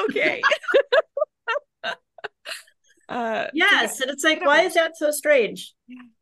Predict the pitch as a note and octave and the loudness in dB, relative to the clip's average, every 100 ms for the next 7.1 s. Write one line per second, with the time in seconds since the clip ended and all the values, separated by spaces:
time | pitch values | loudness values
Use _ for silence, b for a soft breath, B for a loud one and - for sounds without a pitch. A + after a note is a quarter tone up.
0 | - D4+ D#4 D#4+ D4+ D4 - D#4+ D4+ D4 | 0 2 4 0 0 -4 0 2 2 2
1 | B3+ B3 B3+ A3 G3+ G3 G3 F#3+ - G#3+ | -2 0 -2 -2 -6 -6 -6 -6 -2 0
2 | - G3+ G3+ - F#3+ - - G#3+ F3+ - | 2 2 0 -2 -4 -2 -2 0 -2 -4
3 | G3+ G3+ G#3 - F#3+ - - C#5 B3+ C4 | -8 -6 -6 -4 -4 -4 -2 -2 0 -2
4 | A#4 - A#4 B3 C4 C4 - C4 B3+ C4+ | -4 -4 -4 0 0 -2 -6 -6 -4 -6
5 | A#3 D#4+ E4+ A#3+ A3+ A3 C4 C#4 E4+ D4+ | -4 -4 -2 -2 -2 -4 -4 -2 -2 0
6 | A#3+ B3 B3 G3 - G3+ F#3+ A3+ F3 - | 4 4 4 0 -2 -6 -2 -2 -4 -8